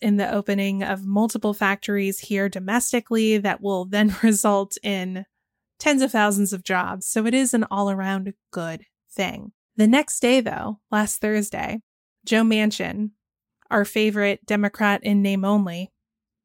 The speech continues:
abruptly <laughs> made a deal with Senate Majority Leader Chuck Schumer to, or which ended up producing the Inflation Reduction Act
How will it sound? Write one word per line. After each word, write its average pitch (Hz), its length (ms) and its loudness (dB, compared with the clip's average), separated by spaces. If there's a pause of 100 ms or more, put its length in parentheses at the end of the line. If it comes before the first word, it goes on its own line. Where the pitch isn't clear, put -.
(140)
abruptly 247 960 0 (240)
<laughs> - 240 -20
made 247 240 4
a 285 100 2
deal 208 600 0
with 226 120 2
Senate 208 360 -2
Majority 196 460 -4
Leader 190 320 -6
Chuck - 360 -10
Schumer 269 640 -2 (720)
to, 208 640 4 (140)
or 208 240 2
which 214 320 0
ended 226 240 2
up 233 200 -2 (140)
producing 214 800 0
the 208 200 0
Inflation 208 680 2
Reduction 208 500 -2
Act 196 340 -4